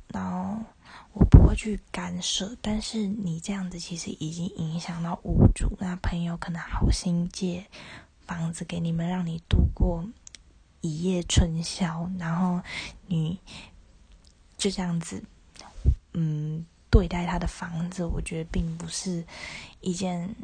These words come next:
很有品的事情，对，所以其实我对那个男生的印象不是很好，但是我们也没有很熟，这也是，就是，嗯，我没有去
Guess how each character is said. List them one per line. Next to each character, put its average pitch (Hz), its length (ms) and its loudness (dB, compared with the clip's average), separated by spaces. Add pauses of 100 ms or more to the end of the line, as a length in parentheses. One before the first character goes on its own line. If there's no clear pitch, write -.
(640)
很 175 160 0
有 165 120 2
品 170 240 -2
的 - 80 -10
事 175 200 -6
情， - 280 -8 (200)
对， - 260 -4
所 - 180 0
以 180 40 2
其 180 180 -4
实 185 80 0
我 175 80 0
对 180 160 -2
那 180 60 -2
个 180 80 -2
男 165 240 -6
生 170 160 0
的 165 80 0
印 170 180 0
象 175 220 -4
不 196 100 -2
是 - 80 -8
很 185 200 -6
好， - 180 -10 (260)
但 262 140 -2
是 320 100 2
我 277 60 2
们 185 120 2
也 165 120 -2
没 165 100 -4
有 165 100 -4
很 - 260 -6
熟， - 420 -6 (420)
这 202 140 -4
也 185 120 -2
是， 190 380 -4 (380)
就 190 120 -2
是， - 400 -8 (120)
嗯， 160 560 -4 (1300)
我 190 120 2
没 180 140 6
有 196 140 0
去 185 440 -2